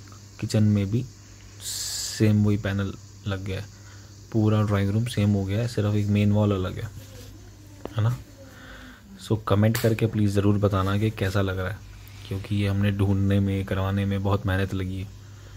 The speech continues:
ये हमारी kitchen की look हो गई, सब फैला पड़ा है अभी, क्योंकि उस time ये करके गए थे भैया, जब मैंने ये shoot कर लिया था।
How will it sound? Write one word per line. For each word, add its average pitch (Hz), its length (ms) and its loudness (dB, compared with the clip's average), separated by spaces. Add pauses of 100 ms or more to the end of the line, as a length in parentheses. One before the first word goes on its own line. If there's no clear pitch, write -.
(720)
ये 104 100 0
हमारी 101 240 2
kitchen 101 340 -4
की 107 120 -2
look 107 180 2
हो 110 120 0
गई, 104 180 0 (1160)
सब 127 120 2
फैला 98 300 2
पड़ा 98 200 -2
है 101 60 -2
अभी, 107 160 -2 (1700)
क्योंकि 107 280 0
उस 104 120 -2
time 107 180 2
ये 107 80 4
करके 104 320 2
गए 98 180 0
थे 101 100 -2
भैया, 95 220 -2
जब 98 120 -2
मैंने 98 260 0
ये 101 80 0
shoot 98 220 -2
कर 98 120 -4
लिया 95 240 -4
था। 95 120 -6